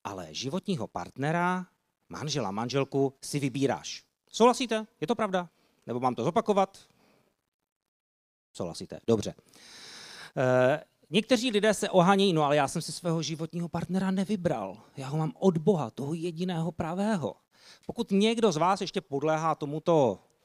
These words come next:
eh, tomuto, tak je zde verš první Korinským, eh, sedm třicet devět, eh,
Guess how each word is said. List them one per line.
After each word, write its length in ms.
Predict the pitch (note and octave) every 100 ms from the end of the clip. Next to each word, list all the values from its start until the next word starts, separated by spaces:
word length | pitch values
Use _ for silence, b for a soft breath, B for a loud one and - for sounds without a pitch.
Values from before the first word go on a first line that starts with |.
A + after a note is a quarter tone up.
| _ _ _ _ _ _ _ _ _ _ _ _ _ _ _ _ _ _ - A#2+
eh, 40 |
tomuto, 540 | A#2+ D3 C#3+ F3 C4 - _ B B B B B _ _ -
tak 200 | E3 -
je 180 | D#3+ F#3
zde 200 | G#3+ A3
verš 380 | G3+ G#3+ G#3
první 280 | - G#3 A3+
Korinským, 680 | - F#3+ G#3 - - G#3+ G3+
eh, 120 | D3+ D3+
sedm 300 | - F3+ A3
třicet 280 | G#3 A#3
devět, 380 | G#3+ G3+ G#3 -
eh, 380 | C#3 C3+ B2 A2+